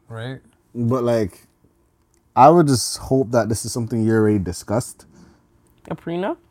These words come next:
Speaker 2: Mm-hmm.
Speaker 1: That should have been <laughs>
Speaker 2: You can't just randomly just throw out a
Speaker 1: On the
Speaker 2: prenup
Speaker 1: wedding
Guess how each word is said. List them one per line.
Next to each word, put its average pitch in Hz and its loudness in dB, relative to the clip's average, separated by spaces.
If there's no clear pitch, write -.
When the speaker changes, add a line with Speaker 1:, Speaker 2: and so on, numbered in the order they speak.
Speaker 2:
Mm-hmm. 101 -2
Speaker 1:
That 160 -2
should 214 -6
have 175 -4
been 180 -4
<laughs> 180 -6
Speaker 2:
You 127 -2
can't 196 4
just 123 0
randomly 127 2
just 107 -4
throw 127 2
out 117 2
a 101 0
Speaker 1:
On 113 -4
the 123 -2
Speaker 2:
prenup 120 0
Speaker 1:
wedding 107 -4